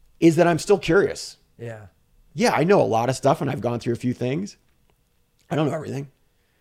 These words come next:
Speaker 1: And every day it's like, even at my age, at fifty-two,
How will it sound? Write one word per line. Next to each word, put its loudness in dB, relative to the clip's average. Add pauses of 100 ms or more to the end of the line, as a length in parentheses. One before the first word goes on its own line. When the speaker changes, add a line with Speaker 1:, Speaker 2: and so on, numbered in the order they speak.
Speaker 1:
And -4
every 2
day 4
it's -6
like, -6 (800)
even 0
at -4
my -2
age, 2
at -6
fifty-two, -2